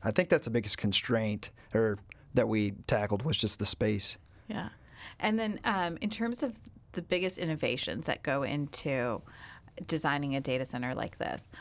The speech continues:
Speaker 2: what stands out to you?
Speaker 1: Um, so being the catalyst of the neighborhood, and, uh, we put out different iterations of the design,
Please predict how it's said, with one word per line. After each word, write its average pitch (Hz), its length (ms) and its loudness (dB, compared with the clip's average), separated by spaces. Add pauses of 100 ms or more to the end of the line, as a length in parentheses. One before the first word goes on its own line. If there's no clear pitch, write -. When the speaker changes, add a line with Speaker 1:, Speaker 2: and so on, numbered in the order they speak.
(140)
Speaker 2:
what 220 220 0
stands 196 280 0
out 139 220 -2
to - 140 -8
you? - 1500 -6
Speaker 1:
Um, 139 460 6 (340)
so 127 600 6 (760)
being 151 220 6
the 143 80 6
catalyst 117 640 4
of 117 220 6
the 110 100 2
neighborhood, 104 720 4
and, 104 240 2 (200)
uh, 104 120 2
we 110 260 4
put 123 240 4
out 110 140 4
different 117 260 4
iterations 104 480 4
of 101 120 2
the 101 60 2
design, 101 640 2